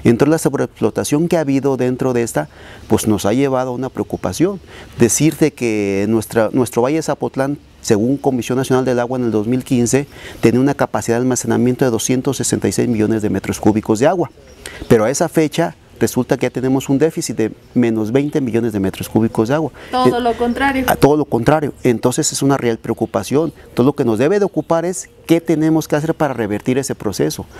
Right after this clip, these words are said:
Speaker 1: Cuando tú hablas de la laguna, la laguna es parte de la cuenca, pero que también tiene que ver con que tenemos que salvar la laguna, pero tiene que ser un, una cuestión integral. Tenemos que ir a una reforestación,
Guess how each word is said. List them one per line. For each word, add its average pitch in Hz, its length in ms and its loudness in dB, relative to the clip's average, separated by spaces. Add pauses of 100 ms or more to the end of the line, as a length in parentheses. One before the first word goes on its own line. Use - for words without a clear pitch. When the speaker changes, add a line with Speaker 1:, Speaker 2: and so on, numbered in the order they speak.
(200)
Speaker 1:
Cuando 123 240 4
tú 160 140 4
hablas 185 180 2
de 175 100 2
la 170 120 2
laguna, 160 400 0
la 151 100 0
laguna 139 320 0
es - 80 -4
parte 160 440 0
de 120 80 2
la 104 100 0
cuenca, 165 420 0 (1000)
pero 110 140 6
que 117 120 2
también 113 320 2
tiene 139 260 2
que 123 120 0
ver 127 120 -2
con 120 140 -6
que 110 100 -2
tenemos 104 340 0
que 113 120 -2
salvar 107 260 -2
la 101 100 -4
laguna, 120 440 -2
pero 107 240 2
tiene 127 240 0
que 131 100 2
ser 135 180 -2
un, 143 180 2 (440)
una 139 260 6
cuestión 131 520 0
integral. 113 500 0 (800)
Tenemos 135 340 6
que 147 120 0
ir 135 40 4
a 139 60 2
una 143 240 4
reforestación, 117 1000 -2